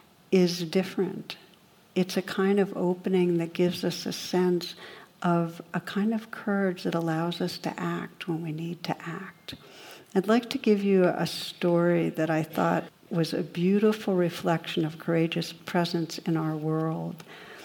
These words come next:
And it comes from a book called Bury the Chains. And this is a, a story of a small group of people, there's just twelve of them,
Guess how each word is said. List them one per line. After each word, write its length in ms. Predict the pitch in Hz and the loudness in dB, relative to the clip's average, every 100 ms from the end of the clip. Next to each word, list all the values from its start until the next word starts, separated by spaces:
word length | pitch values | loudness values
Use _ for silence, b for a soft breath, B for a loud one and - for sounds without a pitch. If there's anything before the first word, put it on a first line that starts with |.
| B B | B B
And 100 | 196 | 6
it 100 | 196 | 6
comes 300 | - 226 240 | 6 2 2
from 160 | - 214 | 4 4
a 40 | |
book 300 | 180 175 180 | 4 2 0
called 340 | - 175 160 156 | 0 0 2 4
Bury 320 | 175 175 175 | 6 6 6
the 120 | 170 | 2
Chains. 840 | - 180 165 156 151 156 156 - - - - _ _ - _ _ _ - | 0 2 4 2 0 -2 -6 -8 -12 -16 -20 _ _ -20 _ _ _ 2
And 140 | 180 | 8
this 200 | 196 196 | 8 6
is 140 | 220 202 | 4 6
a, 200 | 190 - | 6 6
a 80 | 170 | 0
story 360 | - 202 180 | 0 4 6
of 100 | 175 | 6
a 40 | 175 | 2
small 360 | - 185 180 | 2 4 6
group 200 | 180 180 | 4 2
of 160 | 175 170 | 0 0
people, 320 | 180 175 175 | -2 0 0
there's 220 | 170 170 | 0 -2
just 200 | 180 - | -4 -4
twelve 420 | - - 175 185 196 | -2 2 4 4 2
of 200 | 160 165 | -2 0
them, 340 | 160 156 160 | 0 2 0